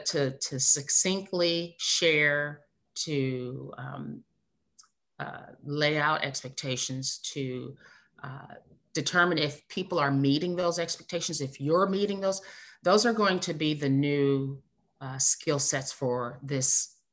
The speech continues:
post-pandemic environment that we're in. And then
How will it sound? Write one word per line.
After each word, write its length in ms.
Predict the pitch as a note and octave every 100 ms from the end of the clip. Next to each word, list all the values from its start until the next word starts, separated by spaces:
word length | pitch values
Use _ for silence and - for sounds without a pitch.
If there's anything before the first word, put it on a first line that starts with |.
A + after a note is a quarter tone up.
| _ _ -
post-pandemic 1300 | - D3+ C#3+ - C#3+ B2+ A#2+ A2+ A#2+ A#2+ B2 - - _ _ _ _ _ _ _
environment 640 | D3+ C3+ B2 A#2+ A#2 C3 -
that 200 | - -
we're 140 | B2 -
in. 360 | - - - F#3+
And 160 | G#3
then 400 | A3 A3 G#3 G#3